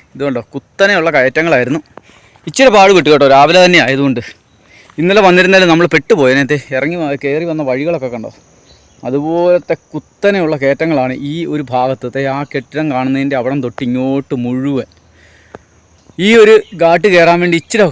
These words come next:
കഷ്ടപ്പെട്ടു കേട്ടോ, നന്നായിട്ട് കഷ്ടപ്പെട്ടെന്ന് പറഞ്ഞാൽ നന്നായിട്ട് കഷ്ടപ്പെട്ട്. ഇനിയുണ്ട് ഒരു ഒന്നര കിലോമീറ്റർ കൂടെ ഘാട്ട്, അതുകൂടെ കയറണം. ദേ, കുഞ്ഞി അവിടെ ഇരിപ്പുണ്ട്. അപ്പോൾ ഒരുപാട് ആളുകൾ, ഇന്ന് ഞായറാഴ്ച ആയതുകൊണ്ട് ഒരുപാട് ആളുകൾ വന്നുകൊണ്ടിരിക്കുന്ന ദിവസമാണ്.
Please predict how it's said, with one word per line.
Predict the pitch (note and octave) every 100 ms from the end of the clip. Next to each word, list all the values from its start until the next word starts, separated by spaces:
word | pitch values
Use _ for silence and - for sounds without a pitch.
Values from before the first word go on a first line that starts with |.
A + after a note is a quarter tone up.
| D3
കഷ്ടപ്പെട്ടു | D3 F3 D#3 C#3+
കേട്ടോ, | C3+ C3 C3+
നന്നായിട്ട് | D3 F3 F3+ C#3+
കഷ്ടപ്പെട്ടെന്ന് | C3 C3+ C#3 D#3 C#3+
പറഞ്ഞാൽ | D#3 D3+
നന്നായിട്ട് | C3+ D#3 D#3 C#3
കഷ്ടപ്പെട്ട്. | B2 B2+ A#2+ - - - _ _ _ _ _ _
ഇനിയുണ്ട് | D#3 F#3 E3+ D#3+ D3+ -
ഒരു | D#3+ E3 _ D#3+
ഒന്നര | D#3 E3+ F3+
കിലോമീറ്റർ | D3+ D3 D3+
കൂടെ | D3+ D3
ഘാട്ട്, | C3 B2+ - C#3 - _ _ _ - - - _ -
അതുകൂടെ | D3 F3+ F3
കയറണം. | D3 D3+ F#3 - D#3
ദേ, | D3+
കുഞ്ഞി | D3 E3 E3+
അവിടെ | D#3
ഇരിപ്പുണ്ട്. | D3 B2+ C#3+ D3 - -
അപ്പോൾ | D3+ D#3 E3 E3
ഒരുപാട് | D#3 F#3 G3
ആളുകൾ, | E3+ F3 E3+
ഇന്ന് | E3 D#3+
ഞായറാഴ്ച | D3+ D#3+ F3+ E3+ E3
ആയതുകൊണ്ട് | D#3+ D#3 C#3+
ഒരുപാട് | D3 E3+ F#3 E3
ആളുകൾ | D3 E3 E3+
വന്നുകൊണ്ടിരിക്കുന്ന | C#3 C#3 E3 D#3+ C#3 D3+ C#3
ദിവസമാണ്. | B2+ D3+ B2+